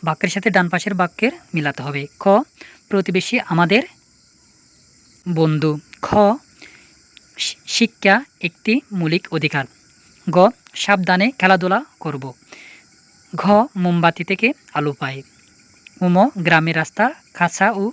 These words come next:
সরু। চার নাম্বার, ক, নিচের ছক থেকে দৈনন্দিন খাবার ও অনুষ্ঠানের খাবার আলাদা করে লেখো। দৈনন্দিন খাবার ডাল, ভর্তা, ভাত।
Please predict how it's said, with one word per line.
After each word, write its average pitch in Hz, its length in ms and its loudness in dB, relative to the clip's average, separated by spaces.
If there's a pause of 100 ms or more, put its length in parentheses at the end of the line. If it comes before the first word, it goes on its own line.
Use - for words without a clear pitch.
সরু। 165 400 -6 (720)
চার 180 220 4
নাম্বার, 165 280 -2 (680)
ক, - 60 -6
নিচের 202 480 2
ছক 220 300 0 (280)
থেকে 185 320 0
দৈনন্দিন 202 720 -2 (340)
খাবার 170 340 0 (100)
ও 190 80 -8 (140)
অনুষ্ঠানের 196 540 -2
খাবার 180 400 0
আলাদা 160 320 0
করে 185 220 0 (640)
লেখো। 151 240 -12 (2000)
দৈনন্দিন 214 220 4
খাবার 180 300 4 (380)
ডাল, 156 400 0 (260)
ভর্তা, 185 420 -2 (400)
ভাত। 151 200 -6